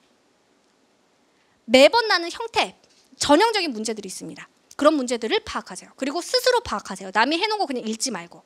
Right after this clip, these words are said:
아시겠죠? 네. 그리고 그거 별로 시간 얼마 안 걸려요. 어, 삼 년 치 돌려도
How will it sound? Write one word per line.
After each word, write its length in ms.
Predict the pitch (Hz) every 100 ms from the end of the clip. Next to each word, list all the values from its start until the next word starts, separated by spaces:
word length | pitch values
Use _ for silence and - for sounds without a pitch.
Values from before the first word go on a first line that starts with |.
| _ _ -
아시겠죠? 360 | 208 165 165 - _ _ _ _
네. 100 | _ _ - -
그리고 200 | 285 269
그거 120 | -
별로 180 | 247 233
시간 240 | 247 359 285
얼마 240 | 208 233
안 100 | 180
걸려요. 420 | 196 185 196 196 - - - - - -
어, 160 | - 196
삼 220 | - 427
년 160 | 440 427
치 180 | -
돌려도 540 | 285 220 226 240 392